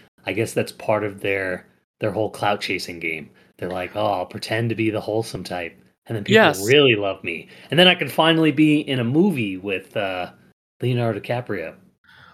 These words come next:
Speaker 2: Well, like, uh, something that's ki-, kind of funny about Love Is Blind season one, a lot of what happened outside of the show that you don't really see in the show, uh, s-,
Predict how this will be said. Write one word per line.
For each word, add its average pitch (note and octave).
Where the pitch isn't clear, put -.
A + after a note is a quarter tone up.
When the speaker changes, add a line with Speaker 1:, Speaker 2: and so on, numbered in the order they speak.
Speaker 2:
Well, G3+
like, G3+
uh, F3
something A3
that's F3+
ki-, F3+
kind F3+
of D3+
funny F3
about D3
Love D3+
Is C#3
Blind D3
season D3
one, C#3+
a D#3
lot E3
of D#3
what D#3
happened D#3+
outside D#3
of D3
the D3
show D3
that C#3
you D#3
don't D#3+
really D#3
see C#3+
in C#3+
the E3
show, F3+
uh, D#3+
s-, -